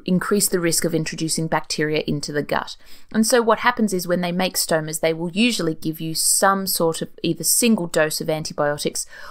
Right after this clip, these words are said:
or a post-operative course of antibiotics. And antibiotics kill off both good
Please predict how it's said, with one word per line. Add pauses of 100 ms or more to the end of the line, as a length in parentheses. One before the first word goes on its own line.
(120)
or
a
post-operative
course
of
antibiotics. (420)
And
antibiotics (240)
kill
off (220)
both
good